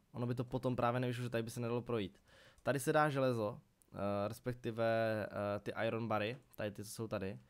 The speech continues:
tak se tady dá ještě na každou stranu potom železo, aby to vypadalo jako dveře. Možná se můžou dát i dveře, eh, do těch věží, určitě to nebude na škodu. S tím, že se tady udělá, eh,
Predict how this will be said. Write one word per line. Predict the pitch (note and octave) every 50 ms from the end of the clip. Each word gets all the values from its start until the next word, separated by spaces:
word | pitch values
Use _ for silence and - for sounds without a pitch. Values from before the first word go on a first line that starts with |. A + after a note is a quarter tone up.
| - - - - - - _ _ _
tak | - A2+ - -
se | - B2
tady | A2 A#2 A#2 A#2
dá | A2+ A2+ G#2+ G2
ještě | - A#2+ - - A#2+
na | G#2+ G2
každou | - G#2+ A2 G#2+ A2 G#2+ A2 - -
stranu | - - - - G#2 G#2+ G#2+ G#2+
potom | G2 G#2+ G2+ A2+ A2 G#2+
železo, | G#2+ G2+ G2+ G2+
aby | G2 G2 G2
to | G#2 G#2+
vypadalo | F#2+ - G2 G2+
jako | G#2 - A2+
dveře. | G2+ G2+ G2+ G2+ G#2 - F#2+
Možná | G2+ G#2+ G#2 G2 A2+ G#2+ G#2+
se | G2+ - A#2
můžou | A2 G2+ G#2+
dát | G#2+ G#2 G2+ -
i | A2+
dveře, | A2+ G#2 A2+ B2 B2 A2+ A2 G#2 - - - - - - - _ -
eh, | - G2 G2+ G2+ G2+ G2+ G2+ G2 G2+
do | G#2 G2+
těch | - G#2+ G#2+
věží, | G#2 G#2 G2+ G2 G2 F#2+ F#2
určitě | G2 - - G#2+ G#2
to | G#2 G2+
nebude | G#2 G#2 G#2 G#2 G2+
na | G2
škodu. | G2 - - - A#2 A#2 B2 A#2 A#2 B2 A#2+ - - - - _ -
S | - -
tím, | - - B2 C3 B2
že | A#2 B2+ B2 B2 A#2
se | A#2+ -
tady | - A#2+
udělá, | A#2+ A#2 A#2+ A#2 A2 A2 A2 A2+ A2+ A#2 - _ _ _ _ _ _
eh, | -